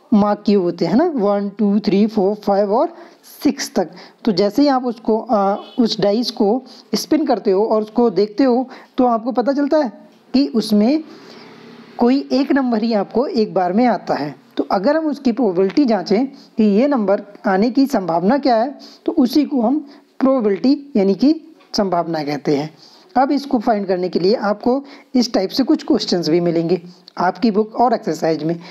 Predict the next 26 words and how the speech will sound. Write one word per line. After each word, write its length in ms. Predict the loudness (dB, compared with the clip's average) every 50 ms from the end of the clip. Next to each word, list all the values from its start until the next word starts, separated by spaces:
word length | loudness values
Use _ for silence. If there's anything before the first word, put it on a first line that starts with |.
| -20 -20 -8 _ 0
तो 100 | 2 2
उसके 260 | 2 2 0 0 0
लिए 120 | 2 2
हम 180 | 0 0 0 0
आपको 280 | 0 0 0 0 0
एक 120 | 0 0 -2
formula 360 | -4 -2 -2 0 2 2 2
दे 160 | 2 2 0
रहे 140 | -2 -2 -2
हैं 300 | -4 -4 -4 -8 -14 -20 -20 -20 _ _ _ _ _ _ _ _ _ _ _ -8 -4
जो 160 | 0 0 2
है 240 | 2 2 0 -2 -4 -8 -14 -20 -20 -12 _ -2
probability 520 | 0 0 0 0 0 0 -2 0 0 0 0 0
equal 320 | 0 -2 -2 -2 -2 0 0 2
to 60 | 2 2 0 0 -2 -2 0 0
number 260 | 0 0 0 2 2 2
of 180 | 2 2 0 -4 -4
favorable 480 | -2 0 0 2 2 2 2 2 2 2
outcomes 420 | 0 0 0 -2 0 0 -2 -4 -6 -12 -20 -20 -20 _ _ _ _ _ _ _ -6
upon 480 | -4 -2 -2 -2 0 0 0 0 -2 -4 -6 -10 -20 -20 _ _ 0
total 280 | 0 2 2 2 0
number 240 | 0 0 -2 -2 -2
of 100 | 0 0 0
out-, 260 | 0 0 0 -2 -2 0
outcomes। 520 | 0 0 -2 0 0 0 0 0 -2 -6 -10 -16 -20 -20 -20 -20 _ _ _ _ -2
अब 240 | -2 0 0 -2 -6